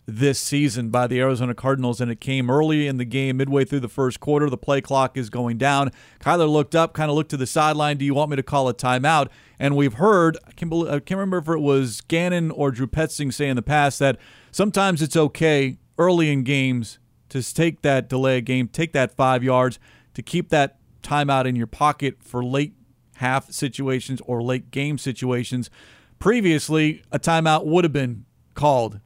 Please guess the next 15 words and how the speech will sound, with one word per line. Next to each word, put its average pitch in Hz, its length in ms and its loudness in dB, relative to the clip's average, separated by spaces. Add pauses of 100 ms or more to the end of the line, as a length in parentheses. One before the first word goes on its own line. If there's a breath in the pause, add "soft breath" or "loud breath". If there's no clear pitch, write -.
(160)
over 139 120 2
the 135 80 -2
past 139 400 -2
four 151 320 0
years 131 460 -2 (160 soft breath)
because 139 340 0
there 143 100 2
would 143 120 2
have 127 60 0
been 139 100 -2
a 139 40 -2
little 135 200 -2
bit 120 160 -6
of 113 80 -10
panic. 151 500 -2